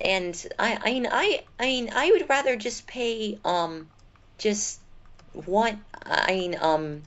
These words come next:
maybe two to three dollars for the entire game rather than, I mean, I get that they did that on purpose, but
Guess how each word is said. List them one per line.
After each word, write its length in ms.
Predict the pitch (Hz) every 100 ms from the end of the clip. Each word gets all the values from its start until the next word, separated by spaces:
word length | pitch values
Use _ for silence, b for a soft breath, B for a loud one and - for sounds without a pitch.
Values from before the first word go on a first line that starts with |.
| - - -
maybe 300 | 190 208 196
two 340 | - - 277
to 120 | 240 208
three 480 | - - 196 220
dollars 360 | 202 190 190 185
for 140 | -
the 120 | 175 180
entire 400 | 170 - 180 160
game 260 | 180 165
rather 340 | 151 151 151 143
than, 300 | 139 135 - - - - - - - B B B B B B
I 140 | 190
mean, 180 | 196 196
I 200 | - 220
get 260 | 214 294 285
that 180 | 240
they 160 | 202 208
did 220 | 202 190
that 180 | 175 160
on 100 | 151
purpose, 540 | 151 160 151 131 131
but 300 | - 139 -